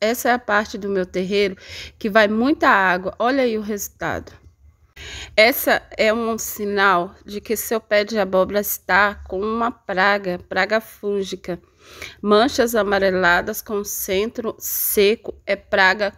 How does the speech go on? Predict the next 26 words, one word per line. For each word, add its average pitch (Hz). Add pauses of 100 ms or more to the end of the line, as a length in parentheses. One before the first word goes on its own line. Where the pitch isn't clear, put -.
com 214
fungos. 180 (560)
Isso 302
é 226
a 233
planta 247
te -
dizendo, 190 (200)
"Tá 220
aguando 226
demais." 202
Essa 233
é 233
a 247
parte 214
do 202
meu 190
terreiro 190 (420)
que 226
vai 208
muita 247
água. 190
Olha 262
aí 226
o 214
resultado. 196